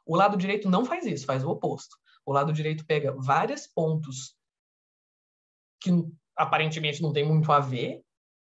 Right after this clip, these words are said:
e junta num todo coerente, como uma sinfonia. O que que é uma sinfonia de uma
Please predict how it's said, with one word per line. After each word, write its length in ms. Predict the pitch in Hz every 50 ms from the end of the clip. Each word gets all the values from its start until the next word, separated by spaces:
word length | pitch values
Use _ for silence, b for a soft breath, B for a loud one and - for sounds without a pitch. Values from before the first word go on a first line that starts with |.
| _ _ -
e 100 | 185 185
junta 400 | 160 139 170 170 160 156 170 180
num 180 | 180 180 175
todo 300 | 170 - 160 156 160 160
coerente, 420 | - 175 175 165 147 143 135 131 -
como 220 | - 180 180 180
uma 160 | 180 185 185
sinfonia. 720 | 180 - - 180 175 170 - 208 214 208 185 156 139 131 131 131 B B B -
O 60 | 190
que 120 | - 254
que 100 | 254 -
é 40 | 302
uma 140 | 269 254 240
sinfonia 880 | 240 - 226 214 214 - 220 190 170 160 160 175 190 208 214 220 220 185
de 140 | 170 156
uma 580 | 185 190 185 185 185 180 175 175 165 160 160 160